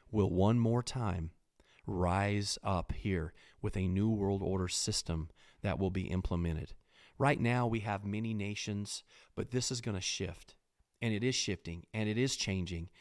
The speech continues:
And men, if you have the wisdom to see and understand it and the discernment, all the things that we see going on in the world, and let me just mention this, this is very important. After World War One, the world came together and says, "We, we can't have this again."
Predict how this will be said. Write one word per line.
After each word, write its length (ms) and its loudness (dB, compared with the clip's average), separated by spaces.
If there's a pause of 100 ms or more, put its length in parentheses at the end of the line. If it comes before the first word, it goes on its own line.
(240)
And 200 4
men, 160 4
if 140 0
you 100 2
have 280 0
the 80 2
wisdom 380 2
to 80 -2
see 240 0
and 100 0
understand 580 0
it 100 -4
and 100 -2
the 60 0
discernment, 600 0 (720)
all 220 4
the 100 0
things 280 2
that 100 2
we 100 2
see 280 0
going 280 0
on 140 2
in 60 2
the 60 2
world, 220 2
and 80 0
let 100 0
me 100 -2
just 220 -4
mention 280 0
this, 160 -2
this 180 -4
is 80 -4
very 220 -2
important. 480 -4 (1300)
After 280 2
World 300 2
War 180 2
One, 420 0 (1200)
the 80 -2
world 320 2
came 220 0
together 380 0
and 120 0
says, 300 -2
"We, 160 -2 (200)
we 140 -2
can't 300 -4
have 300 -2
this 200 -2
again." 380 -2